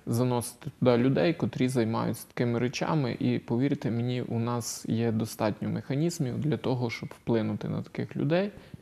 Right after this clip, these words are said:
Тому що, знову ж таки, повторяюсь, горе в нас одне, це війна, ми воюємо, і всі ресурси повинні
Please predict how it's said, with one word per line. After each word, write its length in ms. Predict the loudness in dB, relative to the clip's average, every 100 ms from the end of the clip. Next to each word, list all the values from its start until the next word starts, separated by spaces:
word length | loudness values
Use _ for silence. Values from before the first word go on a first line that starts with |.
| -20 -20 _ _ 2
Тому 180 | 4 4
що, 200 | 4 4
знову 280 | 4 2
ж 100 | 0
таки, 180 | -2 -2
повторяюсь, 760 | 0 -2 0 2 4 4 4 2
горе 400 | 4 4 6 4
в 80 |
нас 300 | 2 -2 -2
одне, 420 | -2 0 0 0 -2
це 220 | 0 2
війна, 460 | 2 2 0 0 -4 -8 -18 -12 0
ми 180 | 4 4
воюємо, 720 | 6 4 4 4 2 0 -2 -2
і 120 | -2
всі 280 | 0 2 4
ресурси 540 | 4 2 0 -2 -2 -4
повинні 600 | 0 2 2 0 -4